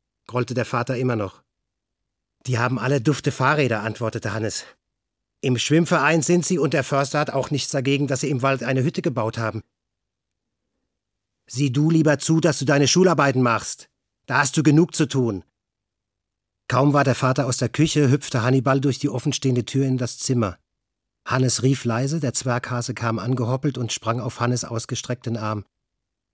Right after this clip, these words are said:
Hannes setzte Hannibal auf seinen Schoß und hielt ihm eine Mohrrübe hin, die er mit Genuss zu fressen begann. „Hannibal hört dich schon, wenn du noch auf der Straße bist“, sagte die Mutter. „Dann kratzt er an der Tür wie ein Hund.“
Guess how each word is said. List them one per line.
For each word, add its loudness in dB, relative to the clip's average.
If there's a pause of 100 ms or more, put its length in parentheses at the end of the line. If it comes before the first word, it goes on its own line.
(100)
Hannes -2
setzte -2
Hannibal 2
auf -2
seinen 0
Schoß 2
und 0
hielt -2
ihm -2
eine 0
Mohrrübe 4
hin, 2 (600)
die 0
er 4
mit 2
Genuss 0
zu -4
fressen -2
begann. -2 (960)
„Hannibal 4
hört 4
dich 0
schon, 2
wenn 2
du 2
noch 0
auf -4
der -2
Straße -6
bist“, -8 (160)
sagte -8
die -4
Mutter. -4 (600)
„Dann -6
kratzt -2
er 0
an 2
der 0
Tür 2
wie 0
ein -2
Hund.“ 0